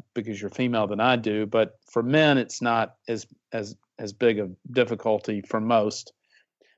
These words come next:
But for me, when I went to eating once per day, I do have coffee or water or tea during, throughout the day.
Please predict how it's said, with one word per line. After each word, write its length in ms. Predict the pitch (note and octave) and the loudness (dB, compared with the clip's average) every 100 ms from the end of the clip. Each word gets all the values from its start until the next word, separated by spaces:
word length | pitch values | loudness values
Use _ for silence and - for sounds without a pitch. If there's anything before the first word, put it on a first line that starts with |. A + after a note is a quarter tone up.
| - | 0
But 260 | D#3 D3+ _ - | 2 2 _ -6
for 120 | - E3+ | 0 2
me, 420 | F3+ A#3+ B3 G#3 | 4 4 4 4
when 200 | E3 - | 0 -2
I 120 | F3 G#3 | 0 2
went 320 | A3 G3+ - | 2 -2 -6
to 640 | - E3 D3+ D3 C#3+ C#3 C#3 | 2 4 6 6 4 2 4
eating 320 | D#3+ D#3+ C#3 | 4 4 4
once 300 | C3+ C3 - | 2 2 -2
per 140 | - | -2
day, 440 | A#2 C3 A#2+ A#2 A2+ _ _ _ _ - | 4 4 4 2 -4 _ _ _ _ 0
I 180 | D#3+ F3+ | 2 4
do 180 | A3+ | 6
have 280 | G3 D#3+ C3+ | 6 4 2
coffee 640 | - D#3+ D#3 D3 D3+ C#3 | 0 4 4 2 0 2
or 200 | C3 B2+ | 2 2
water 680 | A#2+ A#2+ B2+ B2 A#2+ A#2+ A#2+ | 0 0 6 6 6 4 2
or 300 | A#2+ A#2 G#2 - | 0 -4 -6 -10
tea 320 | - C#3+ B2+ | -2 0 2
during, 360 | A#2 A2+ G#2+ - - | 0 -2 -4 -8 -6
throughout 360 | C3 A2+ G#2 | 0 0 0
the 60 | G#2 | -2
day. 420 | A2 G#2+ G#2+ | -2 0 0